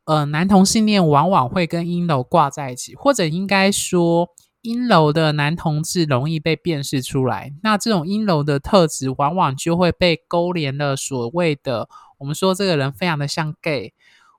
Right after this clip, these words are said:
或是很圈内样的那种气场，或是有人，当然我们圈内人会自己开玩笑说用姐妹这个词，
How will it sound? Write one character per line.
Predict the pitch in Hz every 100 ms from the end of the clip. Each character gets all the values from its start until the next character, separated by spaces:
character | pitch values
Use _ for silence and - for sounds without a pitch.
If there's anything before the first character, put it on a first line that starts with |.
| -
或 | 196
是 | 180
很 | 196 - 120
圈 | - - 170 180
内 | 185 156
样 | 170 156 139
的 | 123
那 | 151
种 | 147 127
气 | - - 160
场， | 151 - 123 - - _ _ _ _
或 | - 190
是 | - 185 160 147
有 | 139
人， | 139 131 143 -
当 | 254
然 | 254
我 |
们 | 165
圈 | - 226
内 | 214
人 | 160
会 | 196
自 | - 196
己 | 151
开 | - 190
玩 | 160
笑 | 151 175
说 | 160 165 170
用 | 165
姐 | - 135 113
妹 | 160 165
这 | 165
个 | 147
词， | 127 - 120